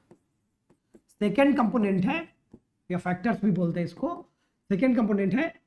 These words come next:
अबायोटिक, और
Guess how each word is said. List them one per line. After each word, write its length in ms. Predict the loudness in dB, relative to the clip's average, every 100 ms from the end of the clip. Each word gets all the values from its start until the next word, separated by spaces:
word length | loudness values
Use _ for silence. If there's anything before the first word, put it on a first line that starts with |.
| _ _ _ _ _ _ _
अबायोटिक, 760 | 0 2 4 2 0 -8 -10 -20 _ _ _ _ -20 _ _ _ _ _ _ _ _ _ _ _ _ _ _ _ -4
और 280 | -2 -2